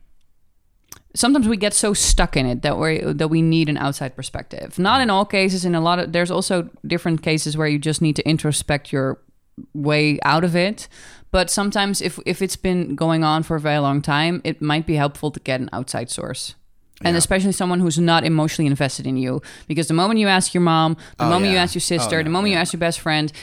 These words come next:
Speaker 1: they have this version of you in their head and they love that version and they think you're the hot shit,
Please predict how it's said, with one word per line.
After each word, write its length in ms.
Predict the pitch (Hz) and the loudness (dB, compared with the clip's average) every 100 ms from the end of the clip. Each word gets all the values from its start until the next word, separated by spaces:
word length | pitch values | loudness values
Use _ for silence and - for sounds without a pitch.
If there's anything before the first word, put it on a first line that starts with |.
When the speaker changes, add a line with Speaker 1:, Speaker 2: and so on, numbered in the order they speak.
| - | -18
Speaker 1:
they 220 | 147 185 | 0 2
have 200 | 190 185 | 2 2
this 120 | 175 151 | 0 -2
version 360 | 147 180 185 | 0 0 2
of 100 | 196 | 2
you 140 | 180 180 | 2 2
in 100 | 170 | 2
their 160 | 156 | 2
head 260 | 151 147 151 | 2 2 0
and 120 | - 151 | 0 0
they 140 | 135 | 2
love 240 | 139 156 180 | 2 0 2
that 140 | 185 | -2
version 480 | 165 165 165 160 151 | 0 -2 0 0 -2
and 140 | 143 | -2
they 80 | 143 | -4
think 300 | 135 160 156 | -2 -2 0
you're 100 | 156 | -2
the 80 | 143 | -4
hot 220 | 139 147 | -4 -4
shit, 360 | - 156 143 | -2 -2 -2